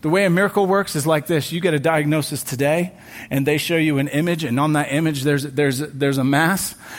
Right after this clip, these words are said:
and, and you go and, and you begin to pray, and people pray over you, and people praying for you, and you go to the next one,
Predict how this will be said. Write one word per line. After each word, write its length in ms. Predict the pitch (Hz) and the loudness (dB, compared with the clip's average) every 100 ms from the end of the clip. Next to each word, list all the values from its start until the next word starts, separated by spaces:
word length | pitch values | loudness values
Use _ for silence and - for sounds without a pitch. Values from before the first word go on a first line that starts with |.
| - | -14
and, 240 | - 151 151 | -6 -4 0
and 240 | 147 139 | 0 2
you 220 | 139 180 | 2 2
go 340 | 147 156 165 165 | 2 4 4 4
and, 200 | 139 147 | 2 0
and 260 | 147 143 | 0 0
you 340 | 135 175 165 127 - - - | 0 0 -2 -4 -12 -20 -8
begin 280 | - 156 175 | 0 2 2
to 40 | 147 | 0
pray, 340 | - 175 170 | 0 2 4
and 80 | 147 | 4
people 220 | 175 143 | 2 0
pray 240 | 131 165 | 0 4
over 240 | 156 175 170 | 6 4 2
you, 180 | 170 170 | 2 2
and 120 | 135 | 2
people 240 | 180 156 | 0 0
praying 240 | 143 175 160 | 0 0 0
for 240 | 170 170 | 0 2
you, 200 | 165 175 | 2 2
and 140 | 135 | 2
you 80 | 165 | 2
go 80 | 175 | 2
to 160 | 160 165 | 0 0
the 120 | 139 | 2
next 420 | 143 170 175 - | 2 0 -2 -8
one, 320 | 175 196 196 | -4 -2 -2